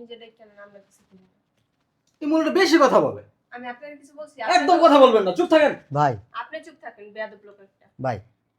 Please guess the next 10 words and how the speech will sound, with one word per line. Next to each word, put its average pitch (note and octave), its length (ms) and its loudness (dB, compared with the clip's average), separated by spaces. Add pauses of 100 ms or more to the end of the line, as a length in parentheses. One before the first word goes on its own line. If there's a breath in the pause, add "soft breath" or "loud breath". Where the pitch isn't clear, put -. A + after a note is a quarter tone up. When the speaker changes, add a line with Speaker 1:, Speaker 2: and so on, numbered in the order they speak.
(140)
Speaker 1:
আপনার C4+ 280 -12
বাসায় E4+ 260 -6
আসছি? C4+ 220 -20 (380)
Speaker 3:
চুপ D#3 240 -12
থাকো G#2+ 280 -16
না। G2+ 60 -18 (420)
Speaker 1:
তোমার C#4+ 240 -8
এই D4+ 100 -4
কারণে D#4 240 -6
বলছি C#4 160 -20